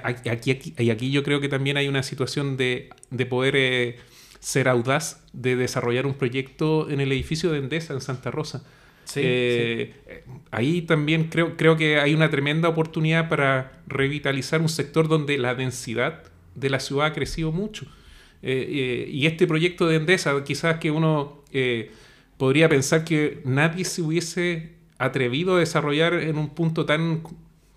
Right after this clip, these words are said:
Speaker 1: crítico, podríamos decir, no sé cuál es la palabra, de desarrollar un proyecto de usos mixtos. Así que creo que ahí también hay un tremendo desafío,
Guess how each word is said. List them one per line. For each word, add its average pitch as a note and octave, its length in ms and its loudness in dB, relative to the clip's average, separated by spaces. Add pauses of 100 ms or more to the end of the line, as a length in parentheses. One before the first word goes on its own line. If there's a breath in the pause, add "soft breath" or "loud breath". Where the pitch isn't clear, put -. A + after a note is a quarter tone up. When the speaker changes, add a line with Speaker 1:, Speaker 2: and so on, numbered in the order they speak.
Speaker 1:
crítico, D#3 480 -2
podríamos C#3+ 380 2
decir, C#3 220 0
no C#3 100 -2
sé D#3 100 -4
cuál D3+ 120 0
es D3+ 80 2
la D3 100 2
palabra, D#3 540 0 (260 loud breath)
de C3 640 2
desarrollar C3 380 2
un D#3+ 100 4
proyecto D#3+ 420 2
de C#3 80 0
usos - 400 -6
mixtos. C3+ 600 -4
Así C#3 240 -8
que C#3+ 360 0
creo D3+ 200 -2
que D#3 60 0
ahí D3 120 -2
también D#3 280 -2
hay D#3 100 0
un E3 100 -4
tremendo B2+ 400 -4
desafío, D3+ 920 0